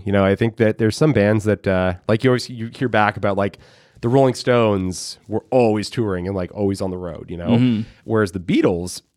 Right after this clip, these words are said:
Speaker 1: you know, all things considered, barely were. They were studio, you know, they were a studio band more so than a touring band.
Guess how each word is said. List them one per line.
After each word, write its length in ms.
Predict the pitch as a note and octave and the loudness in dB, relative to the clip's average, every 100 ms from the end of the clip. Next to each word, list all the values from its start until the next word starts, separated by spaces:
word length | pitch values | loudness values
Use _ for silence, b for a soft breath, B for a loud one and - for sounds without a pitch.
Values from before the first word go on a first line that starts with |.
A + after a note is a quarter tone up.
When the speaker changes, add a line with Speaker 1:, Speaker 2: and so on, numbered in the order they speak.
| _ _ F2+ G2 - - - | _ _ -20 -20 -20 -20 -4
Speaker 1:
you 60 | D#3 | -2
know, 160 | G2 - | -2 -4
all 120 | A#2+ | -6
things 220 | A#2+ A2+ - | -4 -6 -6
considered, 420 | G2+ A#2+ G2+ E2 | -4 -2 -4 0
barely 300 | A2 A2 F#2 | 2 2 0
were. 300 | G2 E2+ C2 | -2 -4 -4
They 80 | A2+ | -2
were 160 | A#2+ A2+ | 0 0
studio, 640 | - - A2+ F2+ - - | -4 -2 -2 -2 -8 -14
you 100 | - | -6
know, 120 | F#2 G2+ | -4 0
they 120 | G#2+ | 0
were 120 | F#2+ | -2
a 40 | |
studio 400 | F#2 - G#2 G#2 | -4 -6 -4 -4
band 340 | F2+ A2 A2 G2 | -2 -2 -2 -4
more 160 | F#2+ | -8
so 200 | G2 G2+ | -8 -8
than 160 | F#2 F#2+ | -6 -8
a 60 | E2 | -8
touring 380 | - B2 B2 | -6 -2 -2
band. 340 | F#2 D#2+ D2 | -2 -6 -8